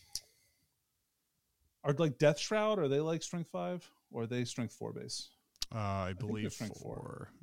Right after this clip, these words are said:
Speaker 2: Yeah.
Speaker 1: They might be five. I
Speaker 2: They
Speaker 1: don't
Speaker 2: might
Speaker 1: know.
Speaker 2: be.
Speaker 1: That's possible.
Speaker 2: Uh, I'm a
Speaker 1: That's
Speaker 2: terrible
Speaker 1: possible.
Speaker 2: person. I don't have any of my stuff in front of me here, so.
Speaker 1: That's fine. You've just forgotten how they work. I get it.
Speaker 2: It's, it's been
Speaker 1: So,
Speaker 2: so long
Speaker 1: uh,
Speaker 2: since I played Death Guard. Holy shit. <laughs> Sorry.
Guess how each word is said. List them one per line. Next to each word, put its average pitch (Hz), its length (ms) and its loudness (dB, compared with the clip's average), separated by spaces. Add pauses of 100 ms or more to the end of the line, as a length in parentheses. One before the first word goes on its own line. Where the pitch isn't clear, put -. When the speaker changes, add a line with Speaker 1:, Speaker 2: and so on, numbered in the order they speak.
(120)
Speaker 2:
Yeah. - 80 -12 (680)
Speaker 1:
They 214 120 8
might 214 200 6
be 147 120 2
five. 90 300 -4
I 113 40 0
Speaker 2:
They 131 40 2
Speaker 1:
don't 143 80 4
Speaker 2:
might 127 100 6
Speaker 1:
know. 110 60 4
Speaker 2:
be. 90 80 -4
Speaker 1:
That's 117 160 -4
possible. - 380 -12
Speaker 2:
Uh, 117 40 0
I'm 123 200 4
a - 40 6
Speaker 1:
That's 143 80 2
Speaker 2:
terrible 143 220 6
Speaker 1:
possible. 123 120 2
Speaker 2:
person. 110 220 0
I - 20 0
don't 104 100 0
have 101 120 0
any 98 160 -2
of 92 80 -4
my 87 80 -6
stuff 90 260 -10
in 92 60 -12
front - 200 -16
of - 60 -14
me - 60 -10
here, 101 280 -10
so. - 220 -6
Speaker 1:
That's - 160 -2
fine. 107 220 0 (320)
You've 143 160 0
just 151 180 2
forgotten 120 380 4
how 107 120 -4
they 101 120 -4
work. 92 280 -8
I 107 60 -6
get 95 160 -8
it. 98 120 -8 (180)
Speaker 2:
It's, - 140 -6
it's 123 140 0
been 131 120 6
Speaker 1:
So, 180 120 12
Speaker 2:
so 170 180 10
long 143 120 10
Speaker 1:
uh, 135 40 6
Speaker 2:
since 113 220 -2
I 107 40 -4
played - 200 -12
Death - 240 -8
Guard. 98 140 -16
Holy 107 140 -12
shit. - 140 -12 (760)
<laughs> 165 100 8
Sorry. 226 380 10